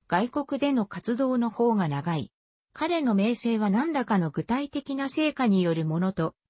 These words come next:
いうより、中国革命のシンボルとしての要素によるものと言える。孫文の活動した時代を扱った中国史研究所でも、ほとんど言及がないものも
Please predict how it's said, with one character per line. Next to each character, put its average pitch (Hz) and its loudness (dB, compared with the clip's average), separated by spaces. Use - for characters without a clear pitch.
い 170 0
う 254 -2
よ 254 2
り、 175 -4
中 277 0
国 302 -2
革 - -6
命 233 4
の 185 2
シ 294 -4
ン 277 0
ボ 233 4
ル 202 0
と 220 -2
し 208 -6
て 214 0
の 190 4
要 214 2
素 247 0
に 202 4
よ 180 2
る 175 0
も 160 0
の 220 0
と 180 -2
言 151 0
え 147 0
る。 147 -2
孫 339 0
文 269 2
の 190 2
活 190 -6
動 247 2
し - -8
た 233 -2
時 202 -4
代 240 2
を 233 0
扱 208 -2
っ 190 0
た 180 -2
中 320 2
国 254 -2
史 - -6
研 208 2
究 254 -2
所 233 -2
で 214 2
も、 175 2
ほ 190 -2
と 302 -2
ん 285 -2
ど 190 0
言 190 0
及 269 -2
が 262 -2
な 247 2
い 254 2
も 196 2
の 190 2
も 170 0